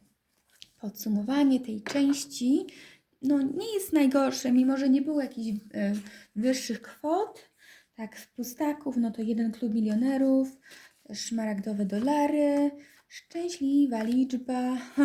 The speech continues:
<laughs> chyba nieszczęśliwa i słonik ten się nie spisały. No ale te, które się spisały, może tutaj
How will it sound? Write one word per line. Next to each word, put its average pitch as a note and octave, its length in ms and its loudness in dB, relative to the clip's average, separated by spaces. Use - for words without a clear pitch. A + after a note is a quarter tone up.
<laughs> - 680 -18
chyba A#3 260 -6
nieszczęśliwa C#4+ 920 2
i A4+ 340 -8
słonik E4 500 -6
ten C#4 240 -4
się B3 140 -8
nie E4 180 -2
spisały. A#3 540 -4
No F4+ 180 -12
ale A3 320 -4
te, E4 120 -8
które D4 300 -4
się C#4+ 140 -10
spisały, F#4+ 600 -4
może C4 360 0
tutaj A#3+ 500 -6